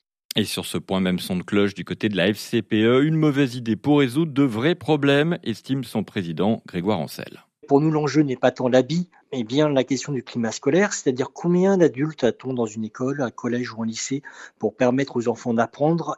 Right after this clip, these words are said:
Speaker 2: et à vivre ensemble. Ça concerne les enseignants, ça concerne les personnels de vie scolaire, ça concerne également les infirmières. Aujourd'hui, on constate qu'il y a de moins en moins d'adultes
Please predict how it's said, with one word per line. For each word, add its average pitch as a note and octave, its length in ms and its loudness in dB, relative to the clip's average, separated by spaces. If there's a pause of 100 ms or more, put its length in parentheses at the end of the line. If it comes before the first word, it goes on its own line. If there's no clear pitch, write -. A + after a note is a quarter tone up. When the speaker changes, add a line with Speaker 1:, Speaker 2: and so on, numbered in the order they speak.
Speaker 2:
et B2 220 0
à A#2 100 0
vivre C3 260 -2
ensemble. C3 460 -4
Ça - 160 -2
concerne A2+ 440 -8
les G#2 160 -8
enseignants, F#3 420 2 (280)
ça - 200 -10
concerne B2 420 -2
les A#2 80 -4
personnels B2+ 460 -2
de A#2+ 40 -2
vie A2+ 120 -6
scolaire, D3+ 500 4
ça - 160 -4 (220)
concerne C3 400 -4
également C3 340 0
les C3 220 -2
infirmières. B2+ 580 -4 (360)
Aujourd'hui, B2 380 -2
on D3+ 120 2
constate F#3 420 -4
qu'il - 140 2
y B2+ 40 6
a B2+ 40 -6
de C#3 40 0
moins F3+ 380 4
en F3 60 2
moins E3 160 2
d'adultes C#3 440 -2